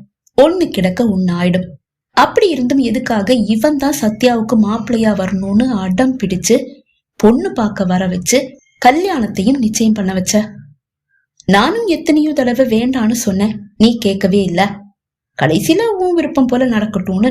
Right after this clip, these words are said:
நானும் பொண்ணு பார்க்க வர சொன்னேன். இப்ப கல்யாணமும் முடிவாயிடுச்சு. இப்ப நீயே சொல்ற அவன் குணம் சரியில்லைன்னு. இப்படிப்பட்டவனுக்கு சத்யாவை கட்டி வைக்கணும்னு உனக்கு என்ன ஆசை? ஏன் அப்படி சொன்ன? எல்லாம் நம்ம சத்யா நன்மைக்காக தான். சத்யா நன்மைக்காகவா?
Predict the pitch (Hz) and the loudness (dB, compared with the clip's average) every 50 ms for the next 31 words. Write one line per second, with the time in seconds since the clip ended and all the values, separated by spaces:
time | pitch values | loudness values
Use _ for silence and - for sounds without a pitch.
0 | 247 226 196 185 190 190 214 254 247 - 208 196 202 196 202 180 180 - 185 175 | 2 0 0 0 -2 0 -2 -2 -2 -2 -2 -2 -2 -2 -2 -4 -4 -4 -4 -4
1 | 180 180 175 - 180 170 180 208 220 - - - - 254 - 277 269 277 294 320 | -4 -4 -4 -4 -2 -2 -2 -2 -2 -6 -8 -6 0 2 2 2 2 0 0 0
2 | 359 349 277 214 185 185 220 247 233 202 185 190 185 185 180 175 165 180 170 - | 0 0 -2 -2 -2 0 0 0 0 0 -2 -2 -2 -2 -2 -2 -2 -4 -2 -2
3 | 240 262 - - - - _ _ _ _ 226 220 220 214 214 240 285 339 403 415 | -2 -2 -2 -8 -16 -20 _ _ _ _ -2 0 2 2 2 2 2 0 0 -2
4 | 415 415 - 277 247 214 233 294 370 - - - _ _ - 226 208 196 185 180 | -2 -2 -2 -2 -2 0 -2 -2 -4 -4 -10 -16 _ _ -2 0 0 0 0 -2
5 | 190 185 185 208 208 202 170 175 175 170 170 175 180 180 180 180 185 - - - | 0 0 0 0 0 -2 -2 -2 -4 -4 -4 -4 -2 0 0 -2 -2 -6 -12 -20
6 | _ _ - 240 240 233 - 453 440 415 359 320 320 302 269 254 269 302 - 277 | _ _ 0 0 0 2 2 2 2 2 0 0 0 0 0 -2 -2 -2 -2 -2
7 | 233 233 - 320 311 285 269 - 220 214 - 220 214 202 202 208 196 202 202 208 | -2 0 0 0 0 0 0 -2 -2 -2 0 0 0 0 0 0 0 2 2 2
8 | 220 226 220 220 - - - 185 185 190 190 - 233 240 254 226 202 208 - - | 0 0 -4 -8 -10 -6 -2 -2 -2 -2 0 0 0 2 2 0 -2 -2 0 0
9 | 208 208 214 - - - _ _ _ _ _ _ _ - 214 240 277 269 269 - | 0 0 0 -4 -12 -18 _ _ _ _ _ _ _ 2 4 4 4 2 0 -2
10 | 214 214 - 190 196 202 214 220 214 208 - - _ _ _ _ _ _ _ _ | -2 -2 -2 -2 0 0 -2 -2 -4 -8 -14 -20 _ _ _ _ _ _ _ _
11 | _ _ _ _ _ _ _ _ - 170 175 160 170 185 202 240 254 269 262 254 | _ _ _ _ _ _ _ _ 0 2 2 2 2 2 2 2 2 2 0 -2
12 | 254 - 254 247 247 - 262 269 262 254 254 247 247 247 247 - 254 240 233 240 | -2 -2 -4 -4 -2 0 2 2 2 2 0 0 0 -2 -2 -2 -2 -2 0 0
13 | 220 233 233 233 - - - _ _ _ _ _ _ - - - 269 269 - - | 0 0 0 -2 -4 -10 -16 _ _ _ _ _ _ -2 2 2 2 2 2 2
14 | - 427 349 254 220 202 202 196 202 196 190 190 185 180 180 180 180 | 2 2 2 2 0 0 -2 -2 -2 -2 -2 -2 0 0 2 2 2